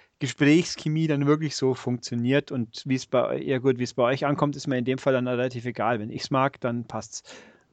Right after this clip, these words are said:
Sag ich ja auch immer gerne. Ähm, ja. Mal gucken. Ähm, ja. Äh,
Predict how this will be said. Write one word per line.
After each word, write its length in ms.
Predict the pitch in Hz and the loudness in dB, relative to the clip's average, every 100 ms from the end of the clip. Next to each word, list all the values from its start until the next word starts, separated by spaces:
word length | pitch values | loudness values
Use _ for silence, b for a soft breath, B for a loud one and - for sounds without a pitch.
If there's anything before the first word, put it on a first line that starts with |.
| _ | _
Sag 180 | - 117 | -2 0
ich 80 | |
ja 100 | 123 | 2
auch 80 | 113 | 0
immer 200 | 113 107 | -2 -6
gerne. 320 | 107 82 87 - B B B _ - | -6 -6 -8 -14 B B B _ -6
Ähm, 480 | 127 120 113 110 - _ _ _ - | -2 0 0 -4 -8 _ _ _ -8
ja. 260 | 135 101 - _ _ 180 | -4 -4 -8 _ _ 6
Mal 160 | 196 | 6
gucken. 320 | 190 170 120 B B 165 - | 6 0 -2 B B -10 4
Ähm, 400 | 156 156 156 165 - | 8 10 8 2 -2
ja. 260 | 135 107 _ _ _ | -2 -2 _ _ _
Äh, 60 | _ | _